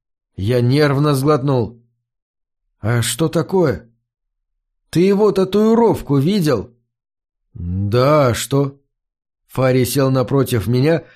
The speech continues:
склонился ближе, так что я почувствовал его дыхание. "В принципе, ничего такого, Эд. Просто мы с тобой подписали контракт с корсарами". Он весело хмыкнул.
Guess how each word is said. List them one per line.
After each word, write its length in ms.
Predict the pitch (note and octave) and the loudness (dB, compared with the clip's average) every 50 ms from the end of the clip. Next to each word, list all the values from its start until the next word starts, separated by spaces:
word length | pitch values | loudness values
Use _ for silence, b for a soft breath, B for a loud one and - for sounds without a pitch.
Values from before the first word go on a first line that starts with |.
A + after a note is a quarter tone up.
| B B B B | B B B B
склонился 720 | B - - - D3+ D3+ D3+ D#3 F3+ F3+ F3 E3+ - F3 E3 | B -14 -6 -2 0 2 2 2 2 2 0 0 0 0 0
ближе, 640 | C#3+ C#3+ D3 C#3+ C3+ B2 A2 C#3 C3+ C3 - - _ _ _ | 2 2 2 4 2 2 2 0 -2 -2 -4 -12 _ _ _
так 180 | - C3 A#2+ - | -4 -4 -4 -4
что 160 | - - C#3 | -2 0 2
я 160 | C#3 D3 C3+ | 2 2 2
почувствовал 640 | - C3 B2 - E3 D#3+ D3 - - D3+ D3 D3 | 0 -2 -2 0 0 0 0 0 0 0 2 2
его 280 | C#3 C3+ C#3 C3+ C3+ C3 | 2 2 2 2 0 0
дыхание. 580 | B2+ C#3+ C3 - D3 C3+ A2+ F#2 E2+ D2+ - _ _ _ _ _ _ _ _ _ _ _ _ _ _ _ _ _ | 0 0 -2 0 -2 -2 -2 -2 -4 -8 -12 _ _ _ _ _ _ _ _ _ _ _ _ _ _ _ _ _
"В 140 | - - | -18 -6
принципе, 640 | - F#3 A3+ B3 A#3+ A3+ A#3+ A#3 A3+ A3+ A3 G#3 G3 | -4 -2 0 0 0 0 0 -2 0 0 0 2 2
ничего 420 | F#3 G3 G#3 - - G3+ G3 G#3+ G#3 | 2 2 2 2 0 0 0 0 0
такого, 500 | G#3 G3+ F#3+ G3 A#3 A#3+ G#3+ D3+ C3+ A2+ | 0 -2 -2 0 0 2 2 2 2 0
Эд. 300 | G2 F2 - - - _ _ _ _ _ _ _ _ _ _ _ _ - | 0 -2 -6 -10 -20 _ _ _ _ _ _ _ _ _ _ _ _ -10
Просто 560 | - C3 E3+ F3 E3 E3+ - F3 E3+ E3 D#3 | -4 0 0 0 0 0 0 0 2 2 4
мы 160 | D#3 F#3 F#3 | 4 2 2
с 100 | - - | 0 0
тобой 480 | - E3 D#3+ E3+ G#3+ A3+ A3 A3 B B B B B B _ _ - | 0 0 2 2 2 0 0 -4 B B B B B B _ _ -6
подписали 760 | D3+ C#3+ C#3+ - D#3+ D#3 C3+ - F#3+ F#3+ F#3 E3 D3 C3+ A#2+ | -6 -6 -4 -2 -2 -2 0 0 0 0 2 2 2 2 0
контракт 680 | A#2+ B2+ C#3+ C#3+ C#3+ C3+ E3 F3 E3+ D#3+ - - - _ | 0 0 0 0 0 0 0 0 0 0 -2 -4 -18 _
с 140 | - - - | -16 -12 -4
корсарами". 800 | - F3 E3+ D#3 - - F#3+ F3+ F3 D3+ B2 G#2 F#2 - - _ _ _ _ _ _ _ _ _ _ _ _ _ _ _ - | -2 0 0 0 -2 -2 0 0 0 0 -2 -4 -6 -8 -12 _ _ _ _ _ _ _ _ _ _ _ _ _ _ _ -6
Он 240 | A#2+ B2+ C3 B2 A2+ | -4 -2 0 0 0
весело 440 | A2 A2+ G#2+ A2 A#2 C3 C#3+ D3 - | 0 0 0 0 -2 0 0 0 -2
хмыкнул. 580 | - D#3 D3 C3 A2+ G2+ G#2+ G#2 F#2+ F2+ - | -2 -2 -2 -2 -2 -2 -4 -6 -6 -8 -12